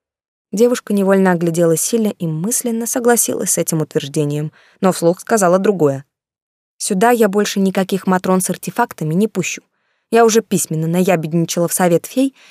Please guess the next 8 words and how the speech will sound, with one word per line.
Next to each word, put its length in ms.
и 80
приложила 440
к 60
своей 220
жалобе 440
впечатление 840
различиненного 960
фавна, 540